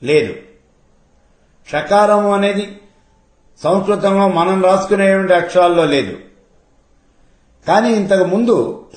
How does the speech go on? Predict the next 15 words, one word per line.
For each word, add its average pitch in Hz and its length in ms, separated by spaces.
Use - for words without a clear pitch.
అంటే 175 220
పాణిని 214 480
రాసినటువంటి 185 720
గ్రంథంలో, 165 440
వ్యాకరణంలో 165 600
క్షకారం 156 520
లేదు. 107 240
పాణిని 233 400
కన్నా 220 280
ముందు 190 280
శబరవర్మ 208 680
అనేటటువంటి 185 760
ఒక 160 180
మహానుభావుడు, 160 680
ఈయనే 208 300